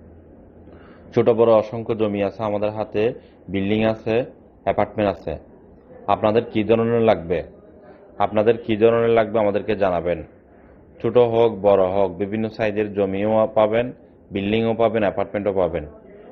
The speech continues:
বিস্তারিত জানতে যোগাযোগ করুন। আর বন্দরনগরী, চট্টগ্রাম সিটি, পৌরসভা মিলিয়ে যাদের ছোট বড় জমি লাগবে, বিল্ডিং লাগবে, অ্যাপার্টমেন্ট লাগবে, যোগাযোগ করতে পারেন আমাদের সাথে। বিক্রি করতে চাইলে বিক্রিও করতে পারেন।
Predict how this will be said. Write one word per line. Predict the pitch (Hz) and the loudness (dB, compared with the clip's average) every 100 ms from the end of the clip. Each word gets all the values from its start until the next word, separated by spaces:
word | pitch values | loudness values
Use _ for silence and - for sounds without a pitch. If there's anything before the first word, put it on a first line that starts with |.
| - | -10
বিস্তারিত | - 104 110 104 101 101 | -8 -2 -2 -2 0 0
জানতে | 101 92 110 117 | 0 2 2 2
যোগাযোগ | 104 98 92 85 92 | 0 -2 -2 -4 -4
করুন। | 85 - - - - - _ - | -4 -6 -16 -20 -20 -20 _ -2
আর | 101 | 0
বন্দরনগরী, | 101 104 107 104 101 | 0 0 0 0 0
চট্টগ্রাম | 95 101 107 98 104 107 | -2 -4 -4 0 0 0
সিটি, | - 101 | -8 -8
পৌরসভা | 104 110 107 113 110 | -4 -4 -4 -4 -2
মিলিয়ে | 104 95 101 | -2 -2 -2
যাদের | 98 98 101 101 | 0 0 0 -4
ছোট | 107 104 | -4 -2
বড় | 101 104 95 | 0 -2 -2
জমি | 92 90 | -4 -2
লাগবে, | 90 85 92 104 - - _ _ - | -4 -2 -2 -2 -4 -18 _ _ -8
বিল্ডিং | 92 92 107 | -6 -2 0
লাগবে, | 104 95 95 | 0 0 0
অ্যাপার্টমেন্ট | 98 95 98 - 104 | 0 0 -8 -4 -4
লাগবে, | 101 98 110 - - - - - 98 | -4 -2 -2 -4 -12 -20 -20 -18 -6
যোগাযোগ | 101 107 98 | 0 2 0
করতে | 107 95 | -2 -2
পারেন | 107 107 | 0 2
আমাদের | 98 92 92 - | 2 0 -4 -8
সাথে। | 92 90 | -8 -6
বিক্রি | 92 - 98 | -8 -8 -8
করতে | 98 107 | -6 -6
চাইলে | 107 104 | -4 -4
বিক্রিও | 98 - 104 98 | -6 -4 -2 -2
করতে | 95 | -2
পারেন। | 90 85 | -2 -2